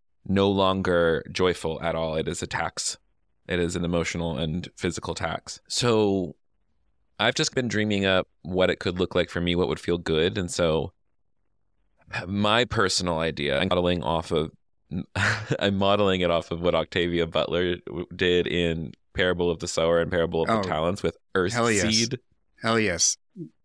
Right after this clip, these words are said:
Speaker 1: And where it's just like, okay,
Speaker 2: God
Speaker 1: we
Speaker 2: is
Speaker 1: come,
Speaker 2: change.
Speaker 1: God is change. And just, I love the structure of it.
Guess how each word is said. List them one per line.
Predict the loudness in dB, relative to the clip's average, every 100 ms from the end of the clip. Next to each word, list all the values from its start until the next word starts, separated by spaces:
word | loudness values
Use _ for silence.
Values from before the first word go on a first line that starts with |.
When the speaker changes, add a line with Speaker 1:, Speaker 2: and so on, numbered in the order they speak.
| -2
Speaker 1:
And | 2 2 2 0 -2 -4
where | 0 0
it's | 0
just | 0
like, | 0
okay, | 2
Speaker 2:
God | 2 2
Speaker 1:
we |
Speaker 2:
is | 2
Speaker 1:
come, | 2
Speaker 2:
change. | 2 2 2 0 0 -4 _ _ _ _ _ _ -12 -2
Speaker 1:
God | 2 2
is | 2 0 -2
change. | -2 -2 -2 -4 -6 -8 -12 _ _ _ _ -8
And | 0 0 0 -4 -6 -2
just, | 0 2
I |
love | 4 2
the | 0
structure | -2 -2 -2 -2 -2
of | -2
it. | -4 -8